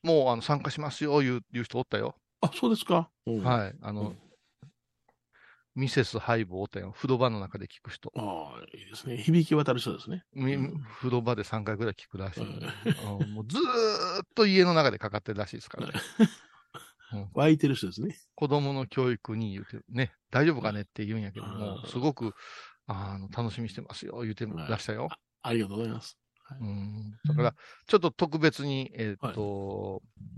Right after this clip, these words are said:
Speaker 1: えー、プレゼントもね、用意してます。これ、
Speaker 2: そうですよ。
Speaker 1: 私、
Speaker 2: うん。
Speaker 1: これちょっと見て。
Speaker 2: うん。
Speaker 1: これ今、
Speaker 2: うん。
Speaker 1: こう、こう、こう。
Speaker 2: お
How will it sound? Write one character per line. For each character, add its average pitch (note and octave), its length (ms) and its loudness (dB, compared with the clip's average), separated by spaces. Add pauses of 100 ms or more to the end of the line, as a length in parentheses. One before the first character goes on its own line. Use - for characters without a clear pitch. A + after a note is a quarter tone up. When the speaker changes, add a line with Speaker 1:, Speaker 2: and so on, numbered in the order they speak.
(560)
Speaker 1:
え G2+ 640 -6
ー、 - 100 -20
プ E3 100 4
レ D3+ 80 8
ゼ A2+ 100 0
ン F2+ 60 -12
ト F2 80 -12
も E2+ 160 -10
ね、 C3+ 220 -2
用 B2+ 220 2
意 G2 40 -6
し - 40 -12
て F#2 80 -10
ま F2 80 -12
す。 - 80 -18
こ - 80 -18
れ、 - 60 -12
Speaker 2:
そ F3+ 80 10
う - 60 12
で A3+ 60 4
す G#2 60 -6
よ。 - 60 2
Speaker 1:
私、 E3+ 380 8
Speaker 2:
う - 40 -6
ん。 - 20 -10
Speaker 1:
こ F3+ 140 6
れ D#3+ 60 6
ち E3 40 2
ょ F3 40 6
っ - 20 4
と D3 60 0
見 D3 100 4
て。 A2+ 100 0
Speaker 2:
う - 40 -2
ん。 - 60 -16 (200)
Speaker 1:
こ F3 160 6
れ E3 80 8
今、 C3+ 160 2
Speaker 2:
う F#2+ 60 -8
ん。 - 20 -16
Speaker 1:
こ G#2 180 -10
う、 - 80 -16
こ A2+ 80 -8
う、 - 60 -14
こ - 120 -12 (540)
う。 C#3 60 4
Speaker 2:
お B2 40 4